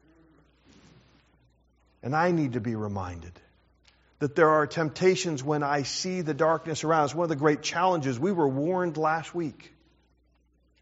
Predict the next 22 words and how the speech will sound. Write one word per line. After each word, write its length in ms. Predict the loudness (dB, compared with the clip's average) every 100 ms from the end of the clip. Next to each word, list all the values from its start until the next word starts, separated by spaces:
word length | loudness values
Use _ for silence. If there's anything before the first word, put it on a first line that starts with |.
| _ _ _ _ _ _ _ _ _ -4
that 120 | 2
as 240 | 4 4
we 220 | 4 2
enter 200 | 4 2
into 220 | 2 0 -2
safe 340 | 0 0 0
families 600 | -4 -4 -2 -2 -4 -4
and 100 | -4
as 160 | -4 -2
we 180 | 0
enter 220 | 0 0 0
into 220 | -2 -4
these 200 | -4 -6
people's 420 | -8 -6 -6 -4
lives, 360 | 0 0 -2 -4
many 240 | -4 -2
of 140 | -2
them 160 | -4 -4
we 100 | -4
wouldn't 340 | -4 -4 -6
normally 500 | -6 -4 -2 -2 -2
as-, 220 | -4 -6